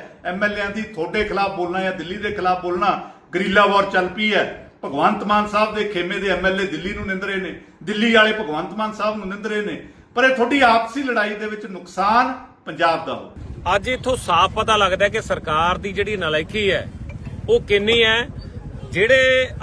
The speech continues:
Speaker 2: ਅੱਜ ਉਹਨਾਂ ਦੇ ਐਮ ਐਲ ਏ ਗੱਲ ਬੋਲ ਰਹੇ ਨੇ ਕਿ ਘੱਗਰ ਦੀ ਸਫਾਈ ਨਹੀਂ ਕੀਤੀ ਗਈ, ਘੱਗਰ ਦੇ ਟੈਂਡਰ ਨਹੀਂ ਕੀਤੇ ਗਏ, ਉਹ ਅੱਜ ਇੱਥੇ ਸਾਹਮਣੇ ਦਿਸਦਾ ਹੈ। ਉਹ ਉਸ ਤੋਂ ਵੀ ਵੱਡੀ ਨਲਾਇਕੀ ਜਿਹੜੀ ਦੇਖਣ ਨੂੰ ਮਿਲਦੀ ਹੈ, ਉਹ ਇਹ ਹੈ ਕਿ ਸਰਕਾਰ ਵੱਲੋਂ ਜਿਹੜੀ ਸ਼੍ਰੋਮਣੀ ਅਕਾਲੀ ਦਲ ਵੇਲੇ ਤਕਰੀਬਨ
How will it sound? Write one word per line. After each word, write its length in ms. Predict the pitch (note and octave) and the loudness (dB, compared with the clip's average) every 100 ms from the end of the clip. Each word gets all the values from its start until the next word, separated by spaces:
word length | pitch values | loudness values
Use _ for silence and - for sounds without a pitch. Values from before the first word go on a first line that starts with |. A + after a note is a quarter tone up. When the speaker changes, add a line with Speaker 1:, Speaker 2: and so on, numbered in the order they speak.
| G3+ | 0
Speaker 2:
ਅੱਜ 120 | G3+ | 2
ਉਹਨਾਂ 180 | A#3 B3 | 2 2
ਦੇ 100 | B3+ | 0
ਐਮ 180 | G3+ G3+ | 2 0
ਐਲ 140 | A3 | 2
ਏ 100 | B3 | 2
ਗੱਲ 180 | A#3 A#3 | 2 -2
ਬੋਲ 320 | F3 F3 G#3+ | -4 0 2
ਰਹੇ 220 | A#3+ G#3+ A3 | 2 2 2
ਨੇ 140 | G3+ E3 - - A#3 | 0 -4 -8 -10 -4
ਕਿ 100 | A#3 | -2
ਘੱਗਰ 320 | - A3+ E3+ F#3+ | -2 -4 -4 -4
ਦੀ 160 | A3 | -6
ਸਫਾਈ 420 | G3+ G3 F3 G3 | -8 -6 -2 0
ਨਹੀਂ 140 | G#3 G#3+ | -2 -6
ਕੀਤੀ 340 | A#2+ - G#3+ | -8 -8 -8
ਗਈ, 100 | G#3+ | -6
ਘੱਗਰ 300 | G#3+ G3+ G3 | -6 -4 -2
ਦੇ 100 | F#2+ G3+ | -2 -4
ਟੈਂਡਰ 280 | G3 F#3+ | -4 -4
ਨਹੀਂ 140 | G3 G3+ | -4 -6
ਕੀਤੇ 260 | G3+ G3 G#3 | -6 -6 -4
ਗਏ, 100 | G#3+ | -4
ਉਹ 280 | G#3+ A3+ | -4 -2
ਅੱਜ 120 | A3 A3 | -2 -2
ਇੱਥੇ 200 | G#3+ A3+ | -2 -2
ਸਾਹਮਣੇ 360 | F#3 G3+ A#3+ | -2 -2 -2
ਦਿਸਦਾ 320 | A3 F3 F#3 G3 | -2 -4 -2 -2
ਹੈ। 140 | F#3 F3+ - - | -2 -6 -10 0
ਉਹ 80 | B3 | 2
ਉਸ 160 | D4 | 2
ਤੋਂ 100 | D4 | 0
ਵੀ 60 | E4 | -4
ਵੱਡੀ 220 | B3+ A#3 C4 | -2 0 0
ਨਲਾਇਕੀ 420 | A3 G3 G3 C4+ | 2 0 0 -4
ਜਿਹੜੀ 180 | C#4 C#4+ | -4 -2
ਦੇਖਣ 280 | B3 - G#3+ | -2 -2 -6
ਨੂੰ 120 | G3+ | -4
ਮਿਲਦੀ 320 | F#3 D#3 C#3 | -6 -6 -8
ਹੈ, 120 | A#2 - - - - | -10 -12 -16 -18 -10
ਉਹ 200 | B3 B3+ | -8 -2
ਇਹ 240 | A#3+ C4+ B3+ | 0 4 4
ਹੈ 260 | G#3+ B3 - - - | 4 0 -6 -18 -6
ਕਿ 140 | A3+ B3+ | 2 2
ਸਰਕਾਰ 560 | - G3 F#3+ F3+ G#3+ A#3+ | 0 -4 -2 2 2 2
ਵੱਲੋਂ 340 | A3+ A3+ A#3+ | -2 -2 -2
ਜਿਹੜੀ 360 | F#3 G3 A#3+ C4 | -2 -2 -2 -6
ਸ਼੍ਰੋਮਣੀ 580 | - - F#3 G3+ A3+ B3+ | -10 -8 -4 -4 -2 -4
ਅਕਾਲੀ 220 | A3+ A3 | -2 -2
ਦਲ 200 | G#3+ G#3+ | 0 -2
ਵੇਲੇ 260 | G3 F3+ C3+ - - - - - | -2 -4 -6 -12 -20 -20 -14 -8
ਤਕਰੀਬਨ 480 | A3+ A3+ A#3+ B3 | -6 -4 -4 -4